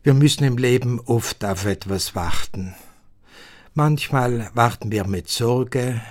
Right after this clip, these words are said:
manchmal sind wir aber auch in freudiger Erwartung.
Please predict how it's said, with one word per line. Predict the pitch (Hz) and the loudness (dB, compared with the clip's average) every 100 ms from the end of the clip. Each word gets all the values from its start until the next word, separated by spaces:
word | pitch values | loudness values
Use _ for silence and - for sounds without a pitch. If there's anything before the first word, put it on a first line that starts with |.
| - - | -20 -6
manchmal | 104 104 117 - - 123 117 123 123 107 | -4 -2 -4 -6 -6 -2 -2 -2 -4 -8
sind | - - 120 110 | -8 -4 -4 -2
wir | 120 113 | -2 0
aber | 110 107 | -2 -2
auch | 107 107 113 | -2 -2 -2
in | 117 | -4
freudiger | - 117 113 101 101 98 95 | -4 -2 0 2 0 -2 -8
Erwartung. | 98 92 95 87 - - 95 95 | -6 -6 -6 -8 -10 -10 -10 -10